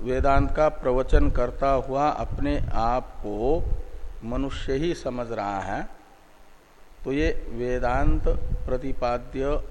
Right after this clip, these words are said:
आत्मस्वरूप विषयक विपर्य ही माना जाएगा। तो विपर्यग्रस्त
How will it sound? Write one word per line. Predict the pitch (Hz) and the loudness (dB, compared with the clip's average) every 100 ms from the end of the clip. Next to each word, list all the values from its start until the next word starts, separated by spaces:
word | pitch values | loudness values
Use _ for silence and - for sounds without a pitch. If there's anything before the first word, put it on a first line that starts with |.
| 104 | -2
आत्मस्वरूप | 120 - 139 135 - 127 139 | -2 -4 -4 -6 -6 -6 -6
विषयक | 127 - 123 - 120 135 - | -4 0 0 0 -2 -4 -6
विपर्य | 120 120 139 135 131 135 | -6 -4 -2 -2 -2 -2
ही | 135 156 | -2 -4
माना | 127 107 101 | -4 -4 -4
जाएगा। | 107 101 - - - - - - - - - - - - - - - - - - - - | -4 2 2 2 0 -2 0 -2 -2 -4 -4 0 0 0 -8 -10 -14 -18 -14 -10 -8 -6
तो | 120 | -4
विपर्यग्रस्त | 120 143 147 143 160 160 139 139 143 - | 0 0 2 2 4 2 2 0 0 -4